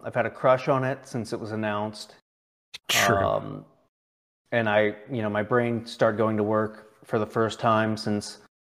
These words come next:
Speaker 1: I created, uh, Relish, you know, the grass Mewtwo, uh, G X deck.
Speaker 2: Fun deck.
Speaker 1: Um, and just thinking of ways to play it, and, you know, obviously the two engines were just the straight up Turbo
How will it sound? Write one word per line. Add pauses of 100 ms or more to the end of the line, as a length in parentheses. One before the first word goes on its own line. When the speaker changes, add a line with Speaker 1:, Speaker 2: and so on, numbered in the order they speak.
Speaker 1:
I
created,
uh,
Relish,
you
know,
the
grass
Mewtwo, (720)
uh,
G
X
deck.
Speaker 2:
Fun
deck. (120)
Speaker 1:
Um, (260)
and
just
thinking
of
ways
to
play
it,
and, (160)
you
know,
obviously
the
two
engines
were
just
the
straight
up
Turbo